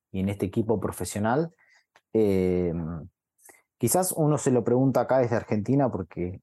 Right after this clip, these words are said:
eh, uno no sabe cómo es la, cómo es la situación, eh, afuera, pero,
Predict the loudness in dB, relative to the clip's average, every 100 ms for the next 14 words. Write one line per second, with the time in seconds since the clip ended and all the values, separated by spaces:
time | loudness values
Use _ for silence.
0 | _ -12 -8 -8 -8 -14 _ _ _ _
1 | _ -2 2 2 2 2 2 2 0 2
2 | 2 0 -2 -12 -10 -2 -2 0 -2 -2
3 | -4 -2 0 2 0 -2 _ _ _ _
4 | _ -8 -8 -12 -6 -4 0 2 2 2
5 | 2 4 2 -2